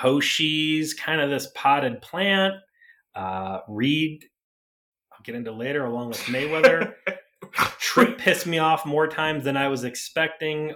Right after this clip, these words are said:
Speaker 1: Archer, uh, whatever, and T'Pol doesn't take enough agency for herself. Yeah, the best character, Shran.
Speaker 2: <laughs> Not, not even close.
Speaker 1: He's in enough that, uh, he makes an impact. I know he's gonna be around more.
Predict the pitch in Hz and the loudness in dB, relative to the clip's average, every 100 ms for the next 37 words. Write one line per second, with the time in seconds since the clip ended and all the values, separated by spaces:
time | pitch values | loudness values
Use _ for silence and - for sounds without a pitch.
0 | - 139 143 - 156 156 151 151 143 - | -4 -2 -2 -2 0 0 0 -2 -6 -6
1 | 123 127 127 127 123 123 123 120 120 - | -2 0 0 2 2 0 0 -4 -8 -12
2 | - _ _ _ 139 139 135 135 135 135 | -20 _ _ _ -4 0 2 4 4 4
3 | 120 - - 135 131 127 127 135 131 123 | 0 -4 -2 0 0 -2 -4 -6 -6 -8
4 | 123 147 151 120 120 127 123 135 - - | -6 -6 -6 -10 -10 -6 -4 -6 -8 -20
5 | _ 151 190 120 131 156 - 180 180 120 | _ 0 2 2 0 -2 -2 -4 -4 -6
6 | - - 151 123 101 - - - - - | -6 -4 -4 -6 -6 -4 -2 -2 -4 -6
7 | - 214 185 185 185 180 135 151 175 135 | -4 -2 0 0 -2 -2 -4 -4 -4 -4
8 | - - 139 127 135 156 151 151 165 - | -8 -10 -4 -2 2 2 2 2 2 -2
9 | 135 127 131 - _ 113 113 117 127 120 | 2 2 2 -2 _ -2 0 -2 -2 -2
10 | 120 117 104 107 120 147 170 107 107 113 | -2 -4 -8 -8 -4 -4 -2 -4 0 0
11 | 123 117 117 113 110 107 110 107 104 107 | 0 0 -2 0 0 0 -2 -4 -4 -2
12 | 139 202 | 0 -2